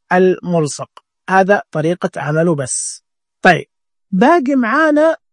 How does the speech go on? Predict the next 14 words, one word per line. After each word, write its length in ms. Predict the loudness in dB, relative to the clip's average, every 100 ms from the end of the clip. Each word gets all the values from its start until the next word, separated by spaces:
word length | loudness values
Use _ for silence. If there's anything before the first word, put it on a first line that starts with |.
| _ _ _
اللي 220 | -2 0
هو 440 | 2 2 2 0 -2
الجهاز 760 | -4 -2 -2 -2 0 0 -2 -6 _
حق 400 | -20 -6 -4 -2
إيش؟ 440 | -2 -2 -6 -16 _ _ _ _
أو 140 | -2 -2
السلك 560 | -2 2 2 2 -4 _ _ _ _
حق 180 | -4 -2
نقل 280 | 0 0 4
البيانات. 500 | 4 2 0 -2 -6
كنت 260 | -6 -4
أحسب 360 | -4 -6 -6 -6
وأنا 200 | -2 -4
شاحن، 500 | 0 0 0 -6